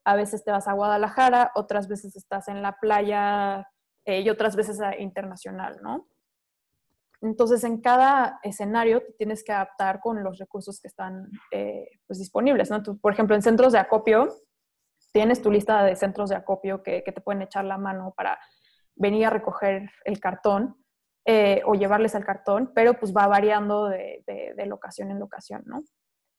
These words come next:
Eh, entonces, pues, que te ayudan a hacer desde estos contactos, eh, hasta generar como, pues, ahora sí que talleres, capacitaciones, eh, toda la cultura que nosotros llamamos cultura de sustentabilidad que, que se puede vivir y respirar en,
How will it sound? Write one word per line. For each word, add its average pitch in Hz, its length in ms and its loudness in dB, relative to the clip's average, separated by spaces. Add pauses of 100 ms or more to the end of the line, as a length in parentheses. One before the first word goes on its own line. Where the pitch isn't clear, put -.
Eh, 233 380 4
entonces, 233 420 2
pues, 208 300 -4
que 233 80 2
te 233 140 2
ayudan 277 420 6
a 233 60 4
hacer 240 400 0 (200)
desde 208 360 -2
estos 262 260 -6
contactos, 214 800 -6 (520)
eh, 220 300 0
hasta 208 240 -4
generar 240 720 0
como, 226 500 -2 (240)
pues, 220 160 -12
ahora 226 160 -2
sí 226 120 -16
que 220 120 -4
talleres, 220 1080 -2
capacitaciones, 214 1300 -6 (460)
eh, 208 300 -4
toda 226 140 4
la 254 180 2
cultura 233 500 0
que 233 60 -8
nosotros 214 240 -8
llamamos 208 220 -8
cultura 220 360 -2
de 220 60 -2
sustentabilidad 196 1040 -8
que, 196 220 -14
que 190 100 -18
se - 100 -18
puede 202 260 -2
vivir 196 280 -6
y 196 60 -8
respirar 185 580 -8
en, 190 320 -16